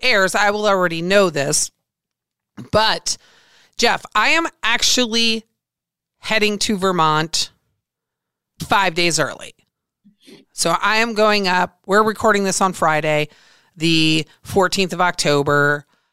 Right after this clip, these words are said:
I am heading up tomorrow, Saturday the fifteenth. And I rented an Airbnb in Stratton just simply 'cause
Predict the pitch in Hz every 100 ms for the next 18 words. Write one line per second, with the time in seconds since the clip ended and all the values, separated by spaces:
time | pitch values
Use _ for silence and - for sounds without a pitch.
0 | _ _ 185 196 208 196 175 151 147 160
1 | - 214 196 180 165 - 190 180 180 165
2 | 139 131 139 - 165 170 165 160 156 160
3 | 143 - - - _ _ _ _ _ -
4 | 170 160 160 175 170 170 165 160 170 160
5 | 156 160 165 190 - 175 165 170 165 160
6 | 156 226 - 220 180 170 185 165 151 -